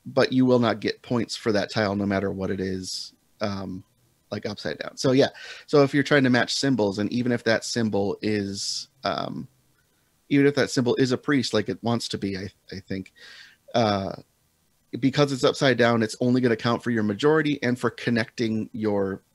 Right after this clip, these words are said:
your pieces to other pieces. Um, and I mentioned before that, uh, scoring ziggurats is very much like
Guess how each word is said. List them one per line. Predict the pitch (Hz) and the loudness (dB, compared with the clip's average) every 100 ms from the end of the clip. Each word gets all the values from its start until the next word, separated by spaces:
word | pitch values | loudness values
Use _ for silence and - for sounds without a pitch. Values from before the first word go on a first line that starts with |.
| _ _ | _ _
your | 113 | -4
pieces | 104 113 104 98 | -2 -6 -6 -6
to | - - | -6 -4
other | 98 87 | -6 -8
pieces. | - - - - _ _ _ _ _ _ _ _ _ _ _ _ _ _ _ _ _ _ _ _ _ _ _ - 135 | -14 -16 -20 -20 _ _ _ _ _ _ _ _ _ _ _ _ _ _ _ _ _ _ _ _ _ _ _ -10 -6
Um, | 120 104 85 - _ _ _ _ 131 | -4 -6 -8 -14 _ _ _ _ 0
and | 139 | 4
I | |
mentioned | 147 160 151 131 | 4 2 0 -2
before | 120 139 131 123 | -2 0 2 2
that, | 117 113 107 - - | 2 2 0 -6 -10
uh, | 113 104 95 - | -8 -8 -10 -10
scoring | - 139 139 139 120 | -8 -2 2 2 2
ziggurats | 117 135 135 135 123 | 2 2 4 0 -2
is | 104 104 | -8 0
very | 120 123 | 0 2
much | 120 - 123 | 2 -2 -2
like | 110 101 | -2 -2